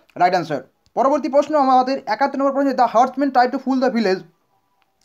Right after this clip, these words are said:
শেষকালে যে বালক ছিল কিন্তু, ওই যে আপনার, আহ, ভে-, ভেড়ার পালক যে ছিল কিন্তু, সে try to fool the village,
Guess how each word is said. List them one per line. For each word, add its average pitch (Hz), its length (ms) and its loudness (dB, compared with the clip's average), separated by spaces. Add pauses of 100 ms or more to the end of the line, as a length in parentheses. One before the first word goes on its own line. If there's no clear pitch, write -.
(120)
শেষকালে 254 360 -2
যে 254 100 -2
বালক 233 300 2
ছিল 262 160 0
কিন্তু, 220 380 -4
ওই 208 140 -2
যে 214 120 -2
আপনার, 196 300 0
আহ, 170 640 -2
ভে-, 170 200 2
ভেড়ার 202 280 4
পালক 233 460 0
যে 180 140 -8
ছিল 214 220 -2
কিন্তু, 196 380 -8 (260)
সে 208 60 -6
try 226 240 2
to 277 80 -4
fool 262 200 -2
the 269 140 0
village, 226 300 0